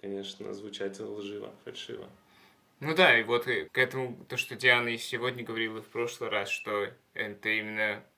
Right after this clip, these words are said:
Speaker 2: какое-то общение с позиции уязвимости, то, что из этого всего ты можешь сформулировать человеку, к которому ты обращаешься, просьбу, собственно, или запрос, что ты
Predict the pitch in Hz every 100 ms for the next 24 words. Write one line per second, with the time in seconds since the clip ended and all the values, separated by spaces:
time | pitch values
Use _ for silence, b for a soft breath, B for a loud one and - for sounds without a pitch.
0 | _ - 131 131 127 165 160 143 - 123
1 | 127 - 120 117 117 131 117 104 - 104
2 | 95 104 - 127 120 120 123 123 120 -
3 | 120 175 196 123 123 123 - 127 117 127
4 | 165 127 120 - _ - - 123 120 120
5 | 117 117 117 110 110 113 113 117 - 196
6 | 190 - - 135 143 160 - - 110 101
7 | - - 98 95 - 120 - 110 104 -
8 | - - 135 135 135 117